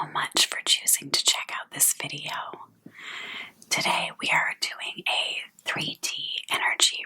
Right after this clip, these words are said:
release, esoteric healing that goes along with this week's teaching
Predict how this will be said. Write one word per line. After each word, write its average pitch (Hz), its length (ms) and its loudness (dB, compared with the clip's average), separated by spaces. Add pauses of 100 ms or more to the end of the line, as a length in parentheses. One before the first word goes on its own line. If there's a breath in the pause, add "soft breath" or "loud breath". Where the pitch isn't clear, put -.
(200)
release, - 440 4 (600 loud breath)
esoteric - 680 4
healing - 500 -4 (220)
that - 560 2 (600 loud breath)
goes - 200 4
along - 360 2
with - 160 -8
this - 300 4
week's - 640 4 (320)
teaching - 540 4